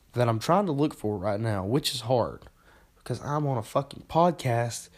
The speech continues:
and you're listening to my words, and I can't think of words to say. Anyways, I'm frazzled, and you know how much I hate that word.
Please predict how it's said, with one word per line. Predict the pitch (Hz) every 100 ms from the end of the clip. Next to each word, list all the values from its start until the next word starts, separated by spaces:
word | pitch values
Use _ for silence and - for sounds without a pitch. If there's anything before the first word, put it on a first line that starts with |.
| - - - -
and | 131
you're | 123
listening | 160 - 143
to |
my | 113
words, | 113 143 143 135 131 - -
and | 123
I |
can't | - 156 -
think | 131
of | 104
words | 110 98 -
to | -
say. | - - - - - -
Anyways, | 131 98 - - -
I'm | 110 113 - -
frazzled, | 113 113 113 107 - - - - -
and | 113
you | 117
know | 127
how | 143 139
much | 131 120
I | 107
hate | 107 101
that | - -
word. | - - -